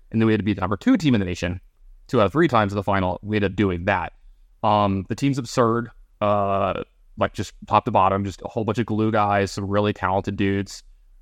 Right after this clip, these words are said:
um, led by, uh, Dylan Crews and Paul Skeens, who are very likely to be the number one and the number two pick in the draft. That's never happened before, two players from the same school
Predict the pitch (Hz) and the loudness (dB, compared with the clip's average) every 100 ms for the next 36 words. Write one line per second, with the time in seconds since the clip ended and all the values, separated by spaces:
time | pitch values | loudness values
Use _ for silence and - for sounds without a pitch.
0 | 110 101 98 92 - - - - - _ | 2 4 2 -2 -10 -20 -20 -20 -20 _
1 | _ 117 117 120 113 107 101 101 - 101 | _ -2 0 2 2 2 2 2 -2 -4
2 | 98 107 120 - 120 104 104 - 101 101 | -2 0 0 0 -2 0 -2 -2 -2 -2
3 | - 98 104 135 - - 107 107 104 104 | -4 -4 0 0 -2 -8 -4 -2 0 2
4 | 120 110 101 110 110 110 113 110 - _ | 2 2 0 0 -2 0 0 -4 -12 _
5 | - - - _ - 101 113 113 104 98 | -20 -20 -20 _ -8 -2 2 2 2 0
6 | 101 98 95 95 104 101 98 - 104 - | 0 0 0 0 0 2 0 -2 -2 0
7 | 101 - 98 85 87 - 92 110 101 95 | -2 0 -2 0 -2 0 0 0 0 0
8 | 95 98 - 95 92 101 98 98 95 98 | 0 -2 -8 -8 -4 -4 -2 0 0 -2
9 | 98 - 95 - 107 92 90 | -4 -2 -6 -4 -2 -2 -6